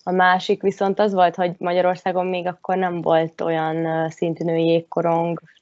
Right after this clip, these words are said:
bajnokság, csapat, semmi, amiben tudtam volna folytatni, mert sajnos, ö, tizennyolc éves kor fölött már nem lehetett fiúkkal játszani. Tehát amíg lehet, amíg én itthon voltam, én végig fiúk között játszottam, és ott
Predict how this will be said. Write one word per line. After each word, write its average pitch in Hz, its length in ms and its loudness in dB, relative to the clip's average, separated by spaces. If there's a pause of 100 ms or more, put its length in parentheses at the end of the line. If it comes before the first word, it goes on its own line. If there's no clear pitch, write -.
(800)
bajnokság, 185 720 4
csapat, 180 460 0
semmi, 185 480 0 (460)
amiben 180 300 4
tudtam 180 300 0
volna 175 200 0
folytatni, 180 600 0
mert 190 200 -2
sajnos, 185 520 -4
ö, 170 160 -2
tizennyolc 175 680 -2
éves 170 260 -4
kor - 260 -8
fölött 190 360 2
már 165 220 -4
nem 160 240 -4
lehetett 151 480 -8
fiúkkal - 400 -2
játszani. - 340 -2
Tehát 185 160 2
amíg 196 200 2
lehet, 180 280 2
amíg 185 240 0
én 170 120 2
itthon 196 260 -2
voltam, 190 260 0
én 165 80 0
végig 165 220 -2
fiúk - 260 -8
között - 300 -8
játszottam, - 540 -6
és - 280 -12 (140)
ott - 200 -2